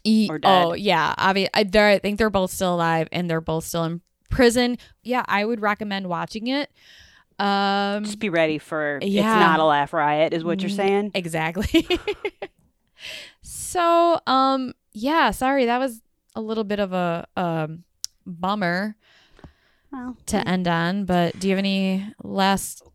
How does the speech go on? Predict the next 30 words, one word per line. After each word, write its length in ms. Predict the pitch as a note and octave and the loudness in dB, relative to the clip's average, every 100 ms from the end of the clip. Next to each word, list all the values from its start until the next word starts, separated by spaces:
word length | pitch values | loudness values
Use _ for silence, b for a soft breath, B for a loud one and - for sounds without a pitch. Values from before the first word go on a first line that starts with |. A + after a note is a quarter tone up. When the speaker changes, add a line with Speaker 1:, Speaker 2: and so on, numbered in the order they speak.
| - | -4
Speaker 1:
last 240 | G3+ F#3+ | -2 -2
things 220 | - G3+ | -4 -6
that 80 | G3+ | -4
you 60 | G3+ | -4
wanna 120 | G3+ | -2
talk 160 | G3+ G#3 | -2 0
about? 280 | A#3 A#3+ B3 | -2 -4 -8
Speaker 2:
Yeah, 460 | A#3 F4+ F4 E4 | -2 2 4 4
we 200 | D4 F#4+ | 4 0
were 240 | F#4 F#4+ G4+ | 0 -2 -4
gonna 220 | A4 F#4 | -2 -2
talk 240 | A3 A3+ | -2 -2
about 240 | G#3+ F3+ F3+ | 2 2 2
Abducted 400 | E3+ E3 F3+ F3 | 0 -4 -4 -4
in 120 | E3+ | -4
Plain 360 | D#3+ D#3+ D#3+ | -4 -2 -2
Sight 440 | D#3+ - D#3 D#3+ - - | -4 -4 -2 -4 -6 -12
'cause 180 | D#3+ | -12
we've 180 | F3 E3+ | -6 -4
both 200 | F3+ F3 | -2 -4
seen 240 | - F3 E3 | -4 -4 -2
it, 180 | D#3 | -2
and 80 | - | -2
I 140 | D#3+ F3 | 0 -2
actually 240 | G3 A3 | -2 -6
just 200 | E3 - | -8 -6
rewatched 520 | E3 C#3 C3+ C3+ - | -8 -6 -6 -6 -6
it 220 | E3+ D#3 - | -6 -6 -8
'cause 200 | D#3 | -14
it 100 | C#3 | -12